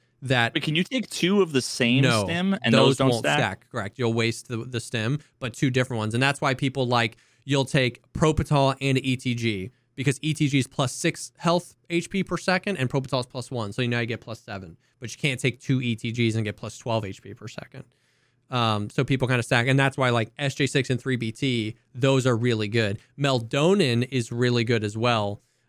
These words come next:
Speaker 1: Um, Meldonin reduces the damage you take, um, to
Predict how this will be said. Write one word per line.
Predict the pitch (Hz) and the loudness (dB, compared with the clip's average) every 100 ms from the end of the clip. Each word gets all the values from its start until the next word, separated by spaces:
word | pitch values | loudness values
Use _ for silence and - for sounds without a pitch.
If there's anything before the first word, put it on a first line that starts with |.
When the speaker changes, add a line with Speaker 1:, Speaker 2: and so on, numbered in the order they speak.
| - | -8
Speaker 1:
Um, | 123 117 113 113 | -2 0 0 -2
Meldonin | 135 131 127 135 135 135 131 127 | -2 -2 -2 -2 0 2 0 -2
reduces | 131 127 127 120 131 120 | -2 0 0 0 -2 -4
the | 120 | -4
damage | 120 120 120 120 | -2 -2 -2 -2
you | 120 | -4
take, | - 120 120 _ _ _ _ _ _ - | -2 0 -2 _ _ _ _ _ _ -8
um, | 117 110 107 107 107 110 _ _ _ _ _ _ _ _ _ _ _ _ _ _ _ _ _ _ | -4 -2 -2 -4 -8 -12 _ _ _ _ _ _ _ _ _ _ _ _ _ _ _ _ _ _
to | - | -4